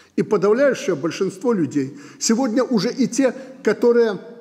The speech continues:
рыдали, ах, а некоторые и постились, насилие, ах, насилие,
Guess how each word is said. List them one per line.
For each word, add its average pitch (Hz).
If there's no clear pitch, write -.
рыдали, 147
ах, 165
а 202
некоторые 233
и 277
постились, 147
насилие, 254
ах, 254
насилие, 208